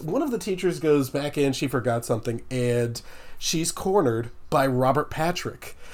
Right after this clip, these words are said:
And he takes that pencil and sticks it right through her hand. And, uh, oof, that is, that's like getting a little, uh, taste of what the movie is going to be. Not necessarily gory, but, like,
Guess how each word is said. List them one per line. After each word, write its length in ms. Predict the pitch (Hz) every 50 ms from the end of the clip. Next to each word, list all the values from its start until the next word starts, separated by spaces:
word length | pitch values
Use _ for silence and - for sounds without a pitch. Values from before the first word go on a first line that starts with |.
| - - - - - -
And 840 | - 143 143 139 139 139 139 135 131 131 131 127 127 123 120 113 - - - - - - -
he 560 | - - - - - 208 226 240 247 254 254
takes 440 | - - - - 208 185 190 185 - -
that 280 | 175 160 151 - -
pencil 600 | - - 160 139 139 139 - - 120 104 104 107 - - - - - - -
and 200 | 156 143 143 139
sticks 320 | - - 160 139 127 -
it 140 | 143 120 - -
right 460 | 117 120 120 127 131 180 196 - -
through 260 | - - 165 147 139
her 220 | 120 131 135 131 131
hand. 520 | 127 120 110 104 95 95 92 98 - - - - - - - - - - - - - - - -
And, 600 | 139 139 135 131 131 131 131 123 123 127 117 127
uh, 480 | 131 117 113 113 117 113 113 117 120 - - -
oof, 420 | 175 185 143 - - - - - - - -
that 180 | - 143 165 170
is, 300 | 180 175 165 165 - - - - - -
that's 220 | - 151 151 -
like 480 | 190 190 185 - 180 - - - - 151
getting 320 | 139 165 156 156 156 156 151
a 80 | 151
little, 460 | 135 135 143 147 151 147 135 135 131 123
uh, 200 | 123 117 113 110
taste 280 | - - 156 139 - -
of 140 | 127 107
what 160 | 113 123 - -
the 80 | 143
movie 280 | 127 127 127 123 123 117
is 120 | 110 -
going 200 | - 123 120 113
to 40 | 110
be. 180 | 107 131 117 101
Not 160 | 107 120 131 139
necessarily 520 | 156 151 170 143 - 175 160 139 131 127
gory, 420 | 113 - 120 131 127 113 107 107
but, 200 | 104 123 117 104
like, 240 | 117 117 117 107 -